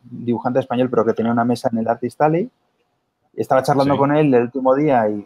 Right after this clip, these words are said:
Speaker 1: comentándole un poco lo, lo poco productivo que había sido la convención. Coincidió
Speaker 2: Ok.
Speaker 1: que pasó un editor asistente con el que trabajaba él por,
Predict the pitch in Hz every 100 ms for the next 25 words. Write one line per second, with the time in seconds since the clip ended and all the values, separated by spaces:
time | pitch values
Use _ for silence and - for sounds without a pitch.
0 | - 107 107 117 127 120 175 117 113 113
1 | 110 113 - 127 131 131 127 - 151 135
2 | 123 160 - - 120 117 - 123 - 123
3 | 127 127 151 175 180 127 131 - - 170
4 | 160 160 156 147 147 147 156 156 - 170
5 | 151 117 113 113 104 110 107 139 135 139
6 | 160 127 110 110